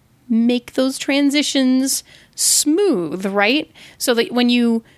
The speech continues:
you go into immersion, and then when you have to come back, that you can just as smoothly and quickly as possible transition right back into your immersive space, right? So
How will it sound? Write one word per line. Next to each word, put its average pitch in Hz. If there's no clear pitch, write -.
you 226
go 247
into 285
immersion, 233
and 214
then 208
when 202
you 208
have 214
to -
come 294
back, 247
that 208
you 220
can 220
just 208
as 202
smoothly 269
and 247
quickly 277
as 247
possible 226
transition 208
right 190
back 226
into 220
your 190
immersive 180
space, -
right? 196
So 302